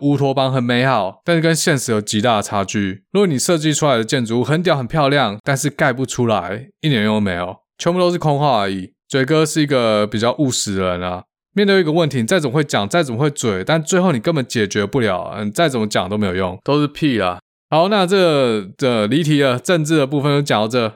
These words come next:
而且现在台湾流行的已经不是塔利班了，是塔绿班。从冰河回来之后，发现八卦版被塔利班洗版，想什么是塔利班？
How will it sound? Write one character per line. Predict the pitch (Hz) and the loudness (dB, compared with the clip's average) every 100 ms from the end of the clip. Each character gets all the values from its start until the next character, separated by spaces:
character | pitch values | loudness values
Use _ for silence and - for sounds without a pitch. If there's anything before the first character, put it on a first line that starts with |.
| _ - | _ -2
而 | 160 | 0
且 | |
现 | |
在 | 160 | 0
台 | 156 127 | 0 0
湾 | 127 | 2
流 | 117 101 | 0 -2
行 | 98 | -2
的 | 95 95 87 | 0 0 0
已 | |
经 | 95 | -2
不 | 117 | -2
是 | 123 | -2
塔 | 113 98 | -2 -2
利 | 110 | 0
班 | 98 95 | 0 -2
了， | |
是 | 90 | -4
塔 | 110 98 | -4 -2
绿 | 107 | 0
班。 | 104 92 98 - _ - | 0 -2 -4 -10 _ -8
从 | 131 139 | -4 0
冰 | 165 | 2
河 | 143 | 2
回 | 113 | 2
来 | 101 | 0
之 | 95 | 0
后， | 104 | 0
发 | 95 | 0
现 | 113 | 0
八 | 107 113 | 2 0
卦 | 117 110 | 2 0
版 | 87 87 | 0 -4
被 | 92 101 95 | 0 0 0
塔 | - 107 | -2 -2
利 | 113 | 0
班 | 117 110 | 0 -2
洗 | - - | -6 -6
版， | 90 85 85 | -4 -4 -4
想 | 104 107 | -4 -6
什 | 87 117 | -4 -2
么 | 120 | 0
是 | 170 | 0
塔 | 160 110 101 | -2 -2 0
利 | 127 | 0
班？ | 110 104 | 0 -2